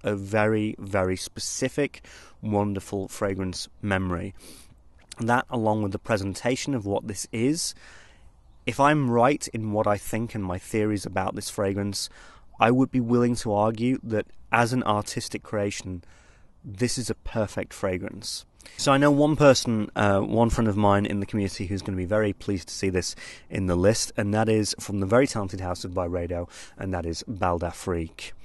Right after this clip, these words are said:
Um, so Bal d'Afrique, um, I'm gonna be releasing a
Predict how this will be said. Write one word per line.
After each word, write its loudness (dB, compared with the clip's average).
Um, 2
so 0
Bal 6
d'Afrique, 2
um, 2
I'm 0
gonna 2
be 2
releasing -2
a -6